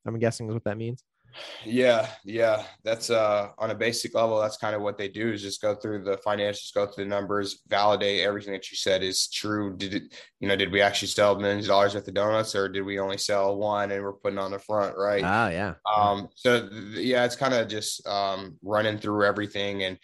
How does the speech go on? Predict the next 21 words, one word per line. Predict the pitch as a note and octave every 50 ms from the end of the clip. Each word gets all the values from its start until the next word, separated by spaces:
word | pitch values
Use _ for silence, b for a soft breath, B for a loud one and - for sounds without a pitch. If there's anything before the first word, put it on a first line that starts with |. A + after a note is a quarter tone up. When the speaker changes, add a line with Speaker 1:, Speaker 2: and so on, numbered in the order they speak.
| B B B B
Speaker 2:
making | - A#2+ A#2+ A#2 C3 A#2+
sure | - B2 A#2+ A#2
that | A2 G#2+ G#2 G#2
it | G#2 A2
is | G#2+ G#2 G#2+
a | G2+
viable | F#2+ G2+ G2 G2+ G2+ G2+ G2+ G2 F#2
business | F#2+ F#2+ G2 G#2 A2+ B2 B2+ C3 A#2+ - -
and | G2+ G#2 G#2
that, | G2+ G2+ G2 F#2+ - - _
you | F#2 G2 G2+ F#2+
know, | F#2+ F#2+ F#2 F#2 F#2 F#2 - - _ _
what | - G2+ G2+ G#2 G2+
we're | G2+ G2+
saying | - - G#2+ G2+ G2 G2 F#2+
is | F#2 F#2
actually | G2 F#2+ F#2+ F#2+ - - F#2+ F#2+ F#2
true. | - - - G#2+ G#2 G2+ G2+ G2+ G2+ B B B B B B B -
And | A2 A2+
then, | A2+ A2+ A2+ A2+ A2+ -
um, | - G#2+ G#2+ G#2+ G#2 G#2 G#2 G#2 F#2+ -